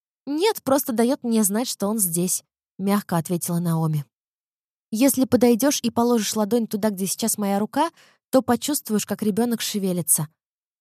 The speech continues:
Блэкборн замялся. "Нельзя о таком просить, да?" — улыбнулась Наоми. "Просто никто не считает ребенка таким особенным, как я. У Лайлы трое своих, поэтому для нее это никакое не чудо.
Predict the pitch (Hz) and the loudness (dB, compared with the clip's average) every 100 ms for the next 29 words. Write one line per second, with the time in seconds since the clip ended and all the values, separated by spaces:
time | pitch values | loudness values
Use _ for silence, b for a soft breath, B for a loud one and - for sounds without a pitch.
0 | - 185 269 240 262 226 240 240 254 202 | -10 -2 -2 0 0 0 -2 -2 -2 -2
1 | - 147 _ _ _ _ _ _ _ _ | -2 -6 _ _ _ _ _ _ _ _
2 | _ - 233 233 226 214 - 170 196 180 | _ -6 -2 0 2 0 -2 -6 -6 -6
3 | 185 180 190 165 202 226 _ _ _ - | -4 -4 -4 -4 -4 -6 _ _ _ -6
4 | 226 208 214 202 185 190 180 180 165 156 | 0 0 0 0 -2 -4 -4 -2 -4 -6
5 | _ _ _ _ - 294 294 302 294 294 | _ _ _ _ -2 0 2 0 -4 -6
6 | - 330 277 226 233 214 262 - 208 202 | -6 -4 -2 -2 -4 0 0 2 -2 0
7 | 226 220 220 202 - 214 196 - 262 202 | -2 -2 -4 -6 -4 -2 0 0 2 0
8 | 175 170 208 190 190 151 - _ _ _ | -2 -4 -6 -4 -2 -2 -4 _ _ _
9 | 180 294 403 339 226 - 302 262 196 190 | 0 6 6 6 2 2 2 2 0 0
10 | 254 - 202 208 - 220 202 214 214 214 | -2 -2 -2 -2 -2 -4 -2 -2 -2 0
11 | 262 254 202 196 202 202 254 226 190 - | 2 0 0 -4 -4 -2 0 0 -2 -4
12 | - 202 180 | -4 -2 -4